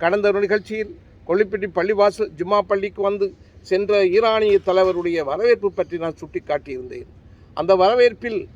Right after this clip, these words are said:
ஏற்பாட்டாளர்களுக்கு கஷ்டமாக இருந்தது பற்றி சில கருத்துக்கள் முன்வைத்திருக்கிறார்கள். குறிப்பாக அந்த ஈரானிய தலைவருடைய விஜயத்தை திட்டமிட்டு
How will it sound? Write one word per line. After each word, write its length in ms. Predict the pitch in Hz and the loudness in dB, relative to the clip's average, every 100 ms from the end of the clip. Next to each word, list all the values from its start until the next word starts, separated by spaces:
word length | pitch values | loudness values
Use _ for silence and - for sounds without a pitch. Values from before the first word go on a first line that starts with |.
| - 127 | -12 -4
ஏற்பாட்டாளர்களுக்கு 1000 | 214 - 226 214 220 220 208 202 185 208 175 - - - - - | -2 0 0 0 0 0 -2 -4 -4 -8 -10 -12 -20 -20 -20 -8
கஷ்டமாக 500 | 185 - 247 226 208 | -6 -2 2 2 2
இருந்தது 240 | 208 202 185 | 0 0 0
பற்றி 300 | 190 - 165 - - - | -2 -6 -8 -10 -12 -6
சில 120 | 175 170 | -4 -2
கருத்துக்கள் 480 | 190 240 202 185 175 | -4 -6 -2 0 0
முன்வைத்திருக்கிறார்கள். 840 | 170 170 170 156 147 135 - - - - - - | -2 -6 -6 -8 -6 -6 -8 -20 -20 -20 -20 -12
குறிப்பாக 520 | - 185 - 196 185 185 - - - 160 | -6 -4 0 -2 -2 -6 -10 -20 -14 -6
அந்த 180 | 190 196 185 170 - - 165 | -2 2 2 2 -4 -6 -2
ஈரானிய 360 | 220 214 208 196 | 0 2 2 2
தலைவருடைய 300 | 185 202 196 180 | 0 2 2 0
விஜயத்தை 440 | 175 208 196 214 190 - - - - | 2 2 2 -2 -12 -16 -20 -20 -12
திட்டமிட்டு 520 | 214 269 233 202 202 | -6 0 2 2 2